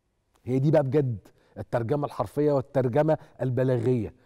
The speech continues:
هي كونكريت فاكت، هي حقيقه ملموسه واقعه. اللي انت شايفه ده، المساحات الخضراء، الحاجه اللي تضمن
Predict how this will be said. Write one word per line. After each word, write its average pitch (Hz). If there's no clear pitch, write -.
هي 131
كونكريت 135
فاكت، -
هي 123
حقيقه 180
ملموسه 139
واقعه. 123
اللي 156
انت 208
شايفه 160
ده، 131
المساحات 208
الخضراء، 180
الحاجه 185
اللي 95
تضمن 143